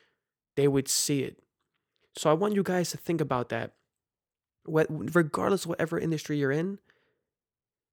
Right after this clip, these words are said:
be fully sold on what you're selling, on what you're offering.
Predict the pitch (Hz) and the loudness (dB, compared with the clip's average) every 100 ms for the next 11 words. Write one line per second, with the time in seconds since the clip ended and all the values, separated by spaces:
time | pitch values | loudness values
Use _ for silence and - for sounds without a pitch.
0 | - 135 185 - - 190 233 214 - 180 | -14 0 0 0 -2 0 0 0 2 4
1 | 175 143 113 - _ _ - 139 135 135 | 4 2 0 -12 _ _ -4 2 2 2
2 | 143 165 147 147 - 143 135 151 151 - | 0 0 0 0 0 0 0 0 -2 -4
3 | 135 147 160 - 123 127 - 175 190 | 0 0 0 -2 -4 -6 -4 -4 -4